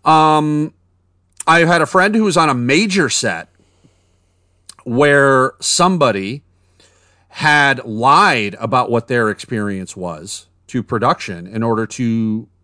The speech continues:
get a role as, I forget if it was a stunt person or what, but it was a, a role where they were in, on camera with a firearm,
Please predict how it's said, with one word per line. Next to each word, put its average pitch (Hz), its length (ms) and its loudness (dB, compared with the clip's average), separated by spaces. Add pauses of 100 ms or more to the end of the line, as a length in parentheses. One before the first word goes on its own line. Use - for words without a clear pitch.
(160)
get 135 280 -2
a 107 360 -4
role 113 400 -2
as, 98 100 -4
I 110 120 -8
forget 123 180 -6
if 113 100 -6
it - 20 -4
was 92 140 -6
a 85 40 -14
stunt 120 280 -8
person 123 340 -6
or 101 100 -4
what, 95 280 -4
but 117 120 -4
it 117 40 -2
was 110 120 -4
a, 120 60 -2
a 117 220 -2
role 156 340 2
where 156 140 -2
they 135 180 0
were 127 500 0 (560)
in, 156 380 0
on 160 260 2
camera 143 500 -2
with 120 240 -4
a 123 80 -4
firearm, 98 760 -2